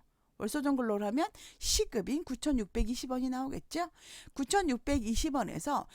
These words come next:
이분이 이십사 시간을 근무를 했죠. 그렇기 때문에 이십삼만 공팔십 원이 나오게 됐습니다. 그러면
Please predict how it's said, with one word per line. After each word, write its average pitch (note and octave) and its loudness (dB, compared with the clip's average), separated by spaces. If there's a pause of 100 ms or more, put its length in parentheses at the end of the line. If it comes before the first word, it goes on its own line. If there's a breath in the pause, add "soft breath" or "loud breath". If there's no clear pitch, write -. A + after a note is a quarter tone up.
(140)
이분이 D4+ 4
이십사 A3+ 2
시간을 A#3 0
근무를 E3+ -4
했죠. F#3+ -2 (360 soft breath)
그렇기 G3 -2
때문에 F#3+ -2 (340 loud breath)
이십삼만 D4 2
공팔십 D#4 -2
원이 F#3+ -2 (600 loud breath)
나오게 F#3+ 2
됐습니다. F#3 -6 (680 soft breath)
그러면 D4+ 4